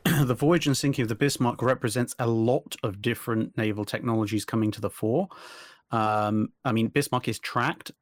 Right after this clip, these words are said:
by radar-equipped cruisers, which is a brand new technology. Um, it's then the first time it's attacked by Swordfish from H M S Victorious.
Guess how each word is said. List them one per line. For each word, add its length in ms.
by 200
radar-equipped 880
cruisers, 540
which 140
is 100
a 40
brand 280
new 120
technology. 720
Um, 480
it's 260
then 200
the 80
first 320
time 180
it's 140
attacked 720
by 720
Swordfish 480
from 160
H 200
M 40
S 100
Victorious. 720